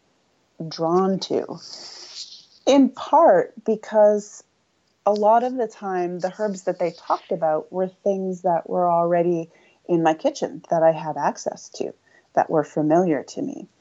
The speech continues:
Um, things like homeopathic remedies, I,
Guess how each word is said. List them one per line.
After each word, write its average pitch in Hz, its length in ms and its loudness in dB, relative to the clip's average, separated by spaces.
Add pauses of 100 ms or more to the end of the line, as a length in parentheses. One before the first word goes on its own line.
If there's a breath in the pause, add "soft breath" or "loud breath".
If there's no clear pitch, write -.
(380 loud breath)
Um, 147 340 -6 (340)
things 180 220 2
like 170 360 0
homeopathic 165 640 2
remedies, 147 540 -2
I, 147 320 -2